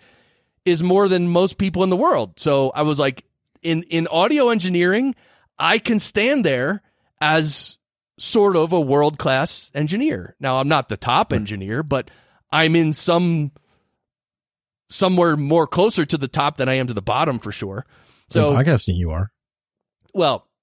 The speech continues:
Speaker 1: maybe. But so
Speaker 2: <laughs>
Speaker 1: anyway, that's what I decided. And I'm like, so then when, when I found out about podcasting and I knew that audio was, like, the one thing in the world that I am truly an expert in,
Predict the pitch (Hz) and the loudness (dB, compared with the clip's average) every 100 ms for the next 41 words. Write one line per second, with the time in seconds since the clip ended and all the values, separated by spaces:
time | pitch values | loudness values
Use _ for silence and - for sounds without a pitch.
0 | _ _ 147 156 120 143 _ _ 117 190 | _ _ -2 0 0 -4 _ _ 0 0
1 | - 190 196 226 254 175 175 - 190 196 | 2 0 0 2 0 0 -2 -4 -4 -2
2 | 220 208 190 190 196 294 160 135 147 156 | 0 0 0 0 0 0 0 0 0 0
3 | 156 - - 196 185 185 170 170 170 170 | -2 -6 -4 0 2 2 0 0 0 2
4 | 175 190 185 175 160 175 180 285 220 160 | 2 0 2 0 0 -2 -2 -2 -4 -4
5 | 160 156 170 147 156 160 220 175 139 160 | -4 -4 -4 -2 0 2 2 0 2 0
6 | 190 170 156 151 131 143 131 139 127 151 | 2 2 2 0 0 -4 0 -2 2 0
7 | 156 151 147 147 139 151 147 131 127 131 | 2 0 0 0 2 0 0 -2 -2 -6
8 | _ - 127 - 147 143 131 127 214 - | _ -6 -6 -2 0 2 2 0 -2 -4
9 | 123 117 | -4 -4